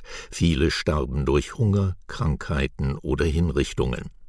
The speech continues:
Am zweiundzwanzigsten Juli neunzehnhundertzweiundvierzig begannen die Nationalsozialisten mit der Deportation der Warschauer Juden, die sie als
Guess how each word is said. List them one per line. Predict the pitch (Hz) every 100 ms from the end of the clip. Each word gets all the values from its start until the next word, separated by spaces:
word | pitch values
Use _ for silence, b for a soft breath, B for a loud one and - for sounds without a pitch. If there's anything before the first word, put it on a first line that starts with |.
| - B B B B B
Am | 101 104
zweiundzwanzigsten | - - 113 - 123 113 - 110 101 98 - - 95
Juli | 82 98 104 82 71
neunzehnhundertzweiundvierzig | 64 62 62 - 69 76 71 73 - 87 85 87 - 101 - 131 131 -
begannen | 104 90 85 90 80
die | 80
Nationalsozialisten | 78 - - 80 69 67 67 71 - 80 73 - - 85
mit | 85 -
der | 87
Deportation | 78 92 - 78 - 90 - - 104 101 76
der | 69 65
Warschauer | 64 - 82 76 76
Juden, | 80 82 117 123
die | 95
sie | 92 98 98 -
als | 107 98 -